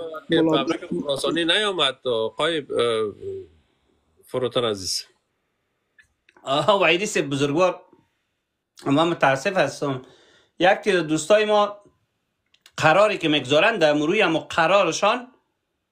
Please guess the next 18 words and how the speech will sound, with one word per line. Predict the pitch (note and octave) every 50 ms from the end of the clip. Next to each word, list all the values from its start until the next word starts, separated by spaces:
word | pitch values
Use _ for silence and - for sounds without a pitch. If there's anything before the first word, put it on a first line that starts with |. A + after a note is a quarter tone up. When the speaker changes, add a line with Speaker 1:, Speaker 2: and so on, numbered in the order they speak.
| _ _ _
Speaker 3:
خودشان | _ - - A3+ B3 A#3 A3+ - G3+ F3+ E3+
باور | D#3 D#3 E3 F#3 G3 F#3+ F3+ E3+ E3+
ندارن، | E3 D#3+ D3 C3+ B2+ B2+ B2+ A#2+ C3 B2+ - -
یعنی | D#3+ D#3+ E3 F3 F3 F3+
نمیشه | G#3 A3+ A3 G#3 G3 F#3+ - F3+
که | - F3+ E3+ E3+ E3+ E3 D#3 - _ _
ما | E3+ E3 D#3+ E3 F3+ E3 D#3+ - _ _ _ - - - - - - C3+ D3 C#3+ C#3 C3+ C3+ C3
بیایم | B2+ C#3+ D#3+ E3+ F3 F3 E3 D#3
بگوییم | D3+ E3 E3 E3 D#3+ D#3+
چرا | - - F3 E3+ D#3+
نیامد، | D#3 D#3+ D#3+ E3 D#3+ D#3+ D#3+ D#3+ D#3+ D#3 - - _ _ _ _ _ _
خود | _ G3+ G3
تعلق | - G#3+ G#3 A3+ B3 A#3+ G#3+
به | G#3+
اونا | G#3 G3+ G#3 A3 A#3 A#3+
می‌گیره. | A#3+ A#3 A#3 A3+ A3 A3 G3 F3 E3 - - _ _ _ _ _ _ _ _ _ _ _ _ _ - B4 - -
این، | D#3 G3 G#3+ A3 F#3 F3 - _ -
اه، | F3+ F#3+ F3 F3 E3+ E3 -